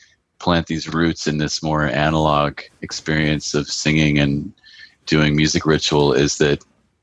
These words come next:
fairly soon A I will be making music that's just as, as good or better than the, our most loved artists. And at that point,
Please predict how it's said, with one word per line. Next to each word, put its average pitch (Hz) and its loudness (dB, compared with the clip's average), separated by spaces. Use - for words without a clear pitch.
fairly 95 4
soon 101 4
A 87 4
I 87 4
will 85 -2
be 80 -4
making 82 -2
music 82 0
that's - -6
just - -2
as, - -8
as 80 0
good 85 4
or 80 2
better 80 2
than 76 -2
the, 76 -4
our 78 0
most - -2
loved 80 0
artists. 76 0
And 76 -2
at 76 -4
that 78 0
point, 78 0